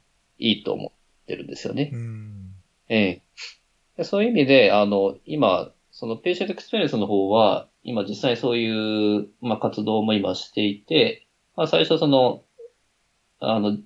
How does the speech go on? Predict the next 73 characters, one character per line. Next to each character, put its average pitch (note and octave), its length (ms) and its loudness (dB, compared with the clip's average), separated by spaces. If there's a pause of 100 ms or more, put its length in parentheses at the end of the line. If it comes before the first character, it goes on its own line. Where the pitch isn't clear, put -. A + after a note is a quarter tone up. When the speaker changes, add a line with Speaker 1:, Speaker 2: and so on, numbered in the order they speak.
(120)
Speaker 1:
ま A2+ 100 -6
あ、 - 20 -4
先 G#2 180 0
ほ G2+ 60 0
ど G2+ 100 0
お G2+ 40 -2
話 F2+ 140 -4
し - 40 -16
た G2 60 -10
そ F#2+ 120 -4
の F#2 100 -2
ジ G2 120 2
ェ F#2+ 60 6
イ - 60 -10
ピ - 100 -2
ー F2+ 80 -4
キ - 80 -4
ャ - 40 -2
ッ - 60 -10
ト - 100 -8
を - 40 -4
使 - 160 -10
っ - 60 -4
た G#2 100 -8
研 F#2 340 -8
究 - 200 -12
と - 120 -10
か、 - 520 -2
ま - 100 -2
あ、 - 20 2
そ G#2 320 0
う G2+ 60 4
い F#2+ 160 4
う、 F#2 160 -4
ま G2+ 80 2
あ、 G2 40 0
実 G2+ 160 -4
装 G2 180 -2
活 - 280 -6
動 - 160 -8
で、 D3 320 2 (380)
ま C3 100 2
あ、 - 20 0
プ D3 100 -2
ラ C#3+ 100 4
イ - 20 2
マ C#3 120 4
ー C3+ 80 -4
ケ C3+ 100 4
ア G#2 80 4
で - 140 -8
こ - 360 -12 (760)
う、 - 40 -4
え F#2+ 120 2
ー、 F#2 40 -4
活 - 320 -6
動 - 100 -2
し - 60 -10
て - 80 -14
き - 100 -20
た - 120 -4
こ - 180 -12
と - 400 -6 (180)
を、 - 380 2 (380)
え - 440 -2
ー、 C#3+ 40 -4
ま C#3+ 140 4
あ、 C#3+ 80 0
例 F#3 100 4
え - 40 6
ば G2 100 4
そ F#2+ 120 -4
の、 F2 260 -6